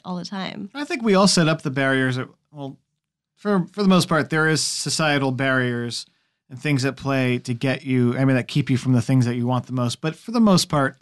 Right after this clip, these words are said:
Speaker 2: we sort of set them up. You know,
Speaker 1: Yeah.
Speaker 2: like, w-, w-, from your, from your perspective, you could be doing a lot more,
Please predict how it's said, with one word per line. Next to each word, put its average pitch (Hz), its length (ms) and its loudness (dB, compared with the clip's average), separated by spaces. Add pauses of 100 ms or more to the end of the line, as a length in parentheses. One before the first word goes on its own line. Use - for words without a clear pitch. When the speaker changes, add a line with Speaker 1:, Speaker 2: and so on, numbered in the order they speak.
(380)
Speaker 2:
we 202 120 -2
sort 170 220 2
of 135 60 2
set 131 200 0
them 117 160 0
up. 98 160 -4 (400)
You 127 120 -8
know, 135 180 0
Speaker 1:
Yeah. 135 140 4
Speaker 2:
like, 247 60 -2 (680)
w-, 170 240 -16
w-, 170 280 -12
from 160 200 -12
your, 190 200 4
from 170 160 4
your 185 160 6
perspective, 165 760 0 (380)
you 156 140 -8
could 160 180 -2
be 156 80 2
doing 147 300 2
a 143 80 -4
lot 135 280 -2
more, 135 380 -4